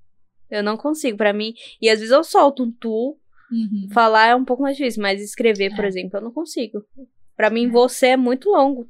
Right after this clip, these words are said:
Speaker 1: tu é muito mais fácil. E o tu tá certo, então tá tudo tranquilo.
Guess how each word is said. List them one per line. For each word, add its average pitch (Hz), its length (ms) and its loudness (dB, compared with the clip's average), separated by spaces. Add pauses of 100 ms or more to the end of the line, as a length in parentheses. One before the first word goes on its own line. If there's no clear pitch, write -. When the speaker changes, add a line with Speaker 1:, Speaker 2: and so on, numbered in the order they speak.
(100)
Speaker 1:
tu 302 160 2
é 302 80 6
muito 277 180 -2
mais 311 160 -4
fácil. - 380 -4 (600)
E 262 60 0
o 262 100 -4
tu 311 440 -4
tá 359 120 -4
certo, 370 400 -6
então 220 360 -8
tá - 60 -20 (100)
tudo 240 120 -12
tranquilo. 269 460 -6